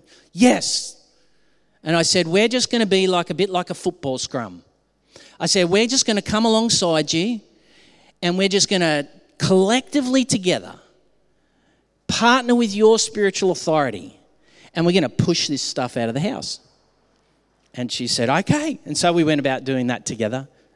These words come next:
And then we walked through the rooms and we started to pray through the rooms together. And we started to ask the Holy Spirit about all of the little dedicated objects that are in the house. It's like,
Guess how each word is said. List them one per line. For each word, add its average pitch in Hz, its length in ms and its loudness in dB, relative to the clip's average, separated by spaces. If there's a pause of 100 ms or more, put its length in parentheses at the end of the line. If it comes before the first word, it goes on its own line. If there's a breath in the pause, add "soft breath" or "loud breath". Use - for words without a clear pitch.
And 226 80 2
then 233 80 6
we 226 80 6
walked 208 280 4
through 208 200 2
the 196 100 -2
rooms 175 480 0
and 175 60 -2
we 170 80 -2
started 170 320 -2
to 180 80 -10
pray 160 280 0
through 160 260 -4
the 156 80 -2
rooms 147 280 0
together. 127 400 -2 (340 loud breath)
And 190 120 2
we 202 60 2
started 214 400 4
to 226 120 0
ask 185 240 2
the 180 100 -4
Holy 180 260 0
Spirit 143 420 -2 (240 loud breath)
about 160 280 0
all 185 200 4
of 196 80 0
the 190 80 2
little 185 220 2
dedicated 160 840 -4
objects 135 800 -8 (240)
that 135 120 -6
are 131 80 -6
in 131 120 -4
the 120 80 -6
house. 107 480 -12 (100)
It's - 200 -12
like, 76 240 -12